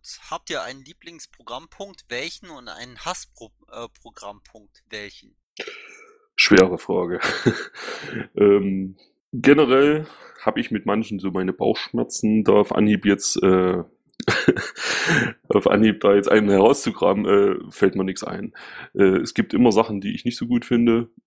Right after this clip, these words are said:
Speaker 2: ähm, aber im Großen und Ganzen hab, kann ich da jetzt nix hervorheben oder sagen, ja, so und so.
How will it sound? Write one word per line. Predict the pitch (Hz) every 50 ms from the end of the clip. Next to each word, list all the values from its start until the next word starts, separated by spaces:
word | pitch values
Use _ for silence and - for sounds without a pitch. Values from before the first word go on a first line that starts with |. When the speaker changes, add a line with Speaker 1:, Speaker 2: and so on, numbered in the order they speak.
| _ _ -
Speaker 2:
ähm, | - 107 - - 120 - - - - - _ _ _ _ _ _ _ _
aber | - 110 104 107
im | 104 101
Großen | - - 117 113 110 113
und | 101 98 95
Ganzen | - 104 98 95 87 92 90 92
hab, | 92 98 -
kann | - - 110
ich | 110 -
da | -
jetzt | 95 95 - -
nix | 117 - -
hervorheben | - 92 - - 104 101 92 95 95 90 92 92
oder | - 90 90 87
sagen, | 87 90 90 85 87 85 85
ja, | 85 90 90 -
so | - - -
und | 117 113
so. | - - - -